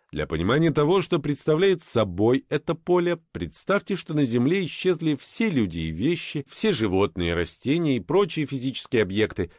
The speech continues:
как природного происхождения, так и созданные человеком, все континенты, океаны и даже сама Земля. Представьте, что вы убрали все планеты и их спутники и звёзды в нашей Солнечной системе, включая и Солнце.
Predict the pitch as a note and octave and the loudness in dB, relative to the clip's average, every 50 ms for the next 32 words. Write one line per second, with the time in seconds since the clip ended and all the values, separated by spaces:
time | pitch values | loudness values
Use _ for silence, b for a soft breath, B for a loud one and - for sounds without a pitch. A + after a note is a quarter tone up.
0 | b _ - G3+ D#3 - - F2+ E2+ D#2+ E2+ A#2+ E3 E3 D#3+ D#3+ D#3+ D#3+ - - | b _ -2 -2 -2 -2 -4 -4 -2 0 2 2 2 2 2 2 0 0 0 0
1 | D#3 C#3+ C3+ - D3 C#3+ C3 A2+ B2+ C#3+ C#3 C#3 C#3 C3 - F#3 F3+ - D3 C3 | -2 -2 0 0 0 0 0 2 0 0 2 2 2 0 0 -2 -2 -2 -4 -4
2 | - - G#2 G2 D#2+ E2 F2+ F2+ F2 F2 E2 - E2 D#2+ D#2+ D2+ D2 - _ - | 0 0 0 0 0 -2 -4 -2 -2 -4 -4 -6 -4 -4 -4 -4 -8 -12 _ -20
3 | - b b b b b - - C3 B2+ - C3+ B2 A#2+ G#2 - G#2 G2+ F#2+ F#2 | -20 b b b b b -4 -2 -2 0 2 2 0 0 0 -2 -4 -2 -2 0
4 | G2 B2 C#3+ D3 A2+ - - E2+ D#2+ D2 - - D#2+ D#2 F#2 D3 E3+ E3 A#2+ F2 | 2 2 2 0 0 -2 -4 -4 -4 -6 -6 -6 -2 0 2 2 2 2 0 -2
5 | D2+ D2+ D2 C2 C#2 - - D#2 D#2 E2 D#2+ D#2 B2 C#3+ D#3 D3 E2+ - _ _ | -4 -6 -8 -8 -10 -8 -6 -4 -4 -4 -4 -4 -6 -6 -6 -6 -8 -10 _ _
6 | _ _ _ _ _ _ _ _ - D3 D3+ D3+ - - A3 A3 G#3 - G3+ D#3+ | _ _ _ _ _ _ _ _ -4 -4 -4 -4 -2 -2 0 0 0 -2 -4 -2
7 | - D#3 C#3 C#3 C#3 B2+ A#2 A#2+ B2 C3 B2+ B2+ A#2 - - - - G#3+ F#3+ - | 0 2 4 4 4 4 4 4 4 4 2 2 -2 -4 -4 -2 -2 -2 -2 0
8 | A#2+ A2+ G#2 G2+ G#2+ C3 D#3 E3+ E3 - F#3 F3+ D#3+ - - - - - E3 D#3 | 0 0 0 2 0 0 -2 -2 -2 -2 -4 -4 -4 -8 -12 -14 -8 -6 -6 -6
9 | D#3+ - C#3 C3+ C3 - C#3+ C#3 C3 - _ A2+ G#2 F#2 E2 D#2+ D#2+ D#2+ G2 G#2+ | -2 -2 -2 -2 -2 0 -2 -2 -2 -2 _ -8 -8 -6 -6 -6 -4 0 2 2
10 | A2 G2+ D#2+ D#2+ F#2 E2 D#2 E2+ F2+ F#2 F2+ E2 - F#2+ F2+ - - F2 F2+ F2 | 2 2 0 -2 -6 -4 -2 -2 0 0 0 -2 -4 -8 -8 -4 -4 -2 -2 -4
11 | D#2+ - - E2 D#2 - - F#2 - - F#3 F#3 F#3 D#3+ - - E3+ E3 D#3+ - | -6 -8 -12 -14 -14 -12 -14 -14 -6 -4 -2 -2 -2 -2 -4 -4 -6 -4 -2 -2
12 | F3 E3 D3 C#3 - - C3+ C3 - - - E2+ D#2+ D2 - - - - | 0 0 0 -2 -2 -4 -8 -8 -8 -6 -6 -6 -6 -8 -12 -20 -20 -20